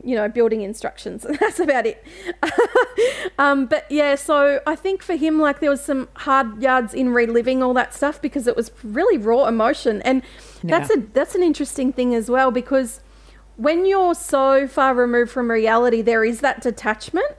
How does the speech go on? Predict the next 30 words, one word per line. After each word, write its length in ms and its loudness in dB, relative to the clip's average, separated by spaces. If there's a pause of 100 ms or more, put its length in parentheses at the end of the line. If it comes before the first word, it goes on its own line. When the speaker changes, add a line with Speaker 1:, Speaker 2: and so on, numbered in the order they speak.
Speaker 1:
from 180 0
things 280 0
that 120 0
occurred. 560 -2 (840)
So 200 2
it's 220 -4
like 340 2
you 100 2
have, 240 -2
like, 220 0
a 100 2
buffer 720 -2 (120)
of, 140 -2
like, 280 0
not 360 0
being 200 2
emotionally 580 0
invested 560 -2
because 440 -4 (260)
it 60 -2
was 180 2
almost 560 2
as 140 -2
if 260 0
it 120 0
happened 280 0
to 80 -8
someone 340 -2
else. 480 -6
Speaker 2:
Yeah. 560 0